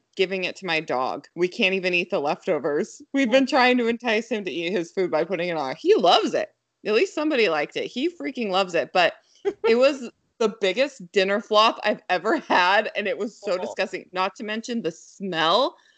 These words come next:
Speaker 1: of steamed broccoli and Brussels sprouts. It is literally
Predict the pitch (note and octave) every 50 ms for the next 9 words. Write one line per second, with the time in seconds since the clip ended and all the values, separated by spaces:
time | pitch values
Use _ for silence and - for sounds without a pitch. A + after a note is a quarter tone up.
0 | _ - - - G3+ G3+ F3+ F3+ - - - - - F#3+ F#3 F#3+ G3 G#3+ A#3 A#3+
1 | B3 - - _ _ _ - F#3 F3+ F#3+ F#3 - A3+ A#3 B3 - - - - F3
2 | F#3 F3+ E3 D#3+ D3 E3 - - G3+ G#3 - - A#3 A#3 A#3+ B3 B3 - - -
3 | G3 G3 - F#3+ F#3+ F#3 F#3 - _ _ - - - _ _ _ _ _ _ _
4 | - F#3+ G3 G3+ G3+ G#3+ A3+ A#3+ B3 C4+ D4 D#4 E4 E4 -